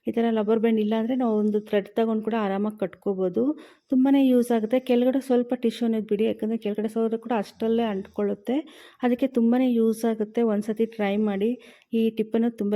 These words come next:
ಎಲ್ಲರಿಗೂ ಯೂಸ್ ಆಗುತ್ತೆ. ನೆಕ್ಸ್ಟ್ ಟಿಪ್ ಬಂದ್ಬಿಟ್ಟು ಬಾಟಲ್ ಎಲ್ಲ, ಎಲ್ಲರ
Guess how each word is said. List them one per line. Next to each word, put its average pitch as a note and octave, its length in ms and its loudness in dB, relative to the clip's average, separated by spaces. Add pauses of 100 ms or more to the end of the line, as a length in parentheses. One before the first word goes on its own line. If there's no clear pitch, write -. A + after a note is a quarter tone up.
ಎಲ್ಲರಿಗೂ G3+ 380 0
ಯೂಸ್ G3 260 -4
ಆಗುತ್ತೆ. F3+ 340 -4 (440)
ನೆಕ್ಸ್ಟ್ A#3 300 -4
ಟಿಪ್ C4+ 180 -4
ಬಂದ್ಬಿಟ್ಟು A#3 400 0 (140)
ಬಾಟಲ್ G#3 420 0
ಎಲ್ಲ, G3 200 -2 (160)
ಎಲ್ಲರ G3 200 -2